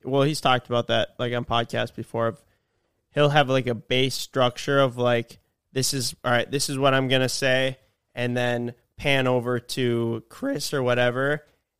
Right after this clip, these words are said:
And he's even said, like, "My, most of my crew is so fast, like, they're just so witty. They'll just say stuff, like, unscripted,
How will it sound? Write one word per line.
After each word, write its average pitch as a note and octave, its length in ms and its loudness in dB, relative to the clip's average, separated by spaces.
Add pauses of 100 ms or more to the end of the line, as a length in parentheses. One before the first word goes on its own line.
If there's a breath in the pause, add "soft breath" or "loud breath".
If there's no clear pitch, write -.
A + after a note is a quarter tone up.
And B2+ 200 -2
he's D#3 260 -4
even C#3+ 200 -2
said, B2+ 260 -2
like, A#2+ 260 -4 (920)
"My, C3+ 260 0
most D3 300 4
of - 60 -8
my D3+ 120 0
crew D#3 360 0
is C#3+ 100 0
so C3+ 360 2
fast, C3 720 -2 (420)
like, B2+ 180 -2
they're C3 160 2
just B2+ 240 -4
so C#3 180 4
witty. B2+ 560 2 (140)
They'll C3+ 160 0
just C3 260 -2
say B2+ 200 2
stuff, B2 360 0
like, A#2+ 180 0
unscripted, B2+ 840 -2